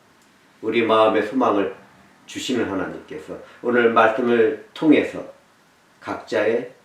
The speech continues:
심령 가운데 소망을 부어놓고 있습니다. 우리는 이 말씀 앞에서 어떻게 어떤 삶을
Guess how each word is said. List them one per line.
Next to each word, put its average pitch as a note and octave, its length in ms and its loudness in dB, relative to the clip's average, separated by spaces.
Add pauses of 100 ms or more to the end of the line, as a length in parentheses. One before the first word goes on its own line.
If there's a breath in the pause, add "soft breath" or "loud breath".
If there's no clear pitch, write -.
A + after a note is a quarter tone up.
(140)
심령 D3+ 560 2
가운데 - 420 -12 (600)
소망을 G2 580 0 (180)
부어놓고 F2+ 460 -6
있습니다. - 360 -20 (3250)
우리는 B2+ 460 0
이 A#2+ 140 -2
말씀 G2+ 400 -4
앞에서 F2+ 640 -14 (1400)
어떻게 A2+ 800 -10
어떤 - 340 -8
삶을 G2+ 500 -6